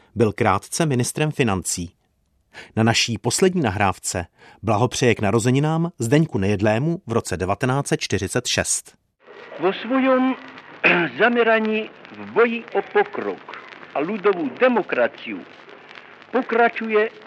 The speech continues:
Speaker 2: Zdenek Nejedlý i teraz, keď bol ako najvhodnejšia osobnosť menovaný ministrom školstva a osvety v prvej vláde oslobodeného štátu, našej spoločnej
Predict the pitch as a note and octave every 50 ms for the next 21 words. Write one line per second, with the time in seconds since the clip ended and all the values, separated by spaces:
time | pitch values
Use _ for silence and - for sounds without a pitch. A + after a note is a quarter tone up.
0 | - - - C3+ F3+ A3 G#3+ G#3 F#3 C3+ A#2 B2+ E3 G3 G3+ F#3+ F3 F#3+ G3 F#3+
1 | F#3+ - G3+ E3+ - - - F3 - F2 D2+ - - - - - - - - -
2 | - - - - - - - - - - - - - - - - - G3+ A3 F#3
3 | E3+ E3+ A#3+ B3+ B3 - - A3 G#3+ - G#3+ G3 F#3+ F#3+ G#3+ A#3 A3 F3+ F#3+ G#3
4 | F#3+ G#3 G#3 G#3 G#3 G3 - - F#3+ F#3 F3 - - G#3 G#3 - G#3+ G3+ F3+ F#3+
5 | F#3+ G3 G3+ - - - - - - - - F#2 G3+ B3 G3+ A3+ A3+ A3 G#3 G#3+
6 | G#3+ G#3 G#3 G#3 G#3 G#3 G#3 G3 - - - - - - - A#2+ F3 G#3+ G3+ F3
7 | - - - C3+ A#2 A2+ - - - - - G3+ A3 A3+ G#3 - - - - F3+
8 | G3+ G3+ G3+ G3+ G3 - - - - - - G#2+ - - - G3+ G3+ - - F#3
9 | F3 G3+ G3 - - G3+ G3 G3 F3+ - - - - - - - - - - G3+
10 | A3+ A3+ A3 A3+ G#3 G#3 G3+ G3 G3 G3 G3 F#3 F3 F#3+ G3 - G3 - - G3
11 | F#3 F3 F#3 E3 E3+ E3 E3+ F3 E3 D3+ D#3 D3 C#3 - - B2 G#2+ - - -
12 | - - - - - - - - - - - - - - - - - G#2 B2 C#3+
13 | - - C#3+ C#3 - - - - G#3 A3 A3+ G#3 - - G#3 G#3+ A3+ A3+ A3+ A3+
14 | A3+ G#3